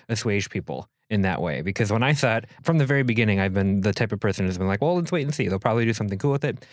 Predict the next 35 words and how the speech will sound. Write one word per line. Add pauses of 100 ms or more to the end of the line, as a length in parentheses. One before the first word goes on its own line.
(120)
I
can't
wait
to
see
what
it
becomes." (500)
And
then
to
see
this
rendering
and
think
like,
"Oh, (380)
well, (180)
this
doesn't
look (200)
very
cool." (240)
So (420)
now
is
my
position
changing?
You
know
what
I
mean?